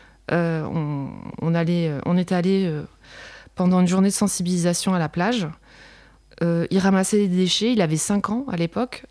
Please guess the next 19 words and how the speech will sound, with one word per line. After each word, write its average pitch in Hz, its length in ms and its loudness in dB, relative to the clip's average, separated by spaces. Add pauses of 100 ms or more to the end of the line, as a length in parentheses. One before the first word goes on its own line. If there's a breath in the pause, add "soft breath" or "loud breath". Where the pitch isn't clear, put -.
et 180 60 0
il 175 80 0
comprenait 185 440 0
pas. 190 220 -6 (1000 loud breath)
Et 196 340 4
le 185 160 2
soir 202 300 2
même, 233 140 4
je 208 80 2
lui 202 40 4
ai 190 40 2
raconté 196 360 0
cette 196 180 -6
petite - 320 -8
histoire 220 320 -2
et 160 140 -2
dès 165 280 2
le 208 120 2
lendemain, 190 460 0